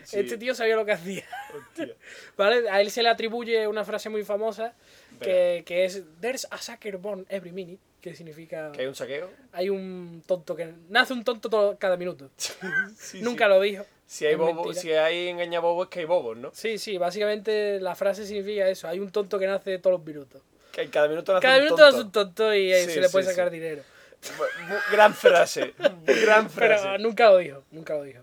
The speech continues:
Speaker 2: es la leyenda.
Speaker 1: Ah, bueno.
Speaker 2: Pero bueno, para mí la leyenda tiene más valor que la verdad, ¿eh?
Speaker 1: Sí, sí, sí, desde luego que sí.
Speaker 2: <laughs>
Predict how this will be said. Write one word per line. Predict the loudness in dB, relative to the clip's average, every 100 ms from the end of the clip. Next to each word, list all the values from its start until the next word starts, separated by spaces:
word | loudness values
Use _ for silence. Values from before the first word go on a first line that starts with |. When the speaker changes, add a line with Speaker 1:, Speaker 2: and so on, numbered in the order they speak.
| -14
Speaker 2:
es | -10 -6
la | -6
leyenda. | -6 -10 -12 -18 _ _ -12
Speaker 1:
Ah, | -6 -6
bueno. | -8 -4
Speaker 2:
Pero | 2
bueno, | 2 2
para | 0
mí | 2
la | 2
leyenda | 2 -2
tiene | -4 -2
más | 0
valor | 2 0
que | 0
la | -4
verdad, | -4 -10 -12
¿eh? |
Speaker 1:
Sí, | -6 -2 0 0
sí, | -2 -10
sí, | -8
desde | -6
luego | 0 0
que | 0
sí. | -2 -2
Speaker 2:
<laughs> | -2